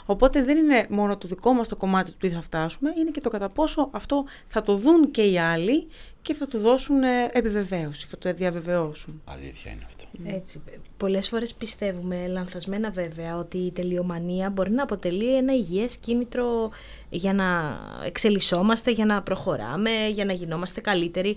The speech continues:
Speaker 1: Μμμ.
Speaker 3: Ε, αυτή η σύνδεση είναι, είναι καθόλου, ε, αν θέλετε, μη λειτουργική. Ε,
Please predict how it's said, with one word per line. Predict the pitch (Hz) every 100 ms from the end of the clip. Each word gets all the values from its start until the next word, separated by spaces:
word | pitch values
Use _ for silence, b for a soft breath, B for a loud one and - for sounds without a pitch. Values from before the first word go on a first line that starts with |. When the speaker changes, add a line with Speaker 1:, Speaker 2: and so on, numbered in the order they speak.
| -
Speaker 1:
Μμμ. | 185 165 156 175 -
Speaker 3:
Ε, | - 190 185 180 175 170 165 - -
αυτή | - -
η | 254
σύνδεση | - 285 262 240 -
είναι, | 277 302 302 277
είναι | 262 294 302 285 - - -
καθόλου, | 208 208 262 330 285 208 175 - -
ε, | - 185 175 160 156 143 - - 104
αν | 143 190
θέλετε, | 190 202 190 175 185 -
μη | 202 190
λειτουργική. | 170 170 165 160 - 147 147 B B 143 B B B B B -
Ε, | 185 180 165 160